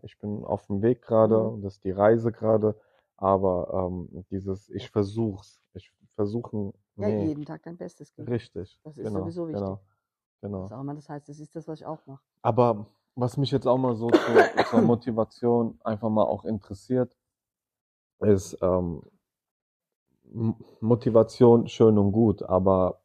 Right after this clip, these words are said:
Speaker 1: gibt es für, kann man das denn am besten schreiben? Gibt es Unterschiede in der Motivation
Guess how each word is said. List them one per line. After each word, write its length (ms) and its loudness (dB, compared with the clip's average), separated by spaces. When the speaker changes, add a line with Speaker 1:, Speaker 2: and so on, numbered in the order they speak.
Speaker 1:
gibt 260 0
es 320 0
für, 640 2
kann 120 0
man 120 2
das 160 0
denn 140 -2
am 160 -2
besten 340 -2
schreiben? 300 -2
Gibt 180 0
es 100 -4
Unterschiede 680 4
in 200 2
der 120 6
Motivation 1000 4